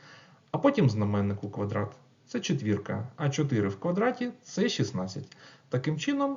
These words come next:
ми з вами вже отримали відповідь до нашого рівняння, і це буде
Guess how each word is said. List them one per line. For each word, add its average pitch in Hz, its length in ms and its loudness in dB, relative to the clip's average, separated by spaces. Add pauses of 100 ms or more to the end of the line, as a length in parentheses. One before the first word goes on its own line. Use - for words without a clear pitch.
ми 160 260 4
з 214 80 0
вами 202 360 4
вже 139 340 2
отримали 226 640 0
відповідь 220 600 -2
до 135 280 0
нашого 151 480 2
рівняння, 180 640 2 (460)
і 269 140 0
це 202 260 2
буде 185 440 2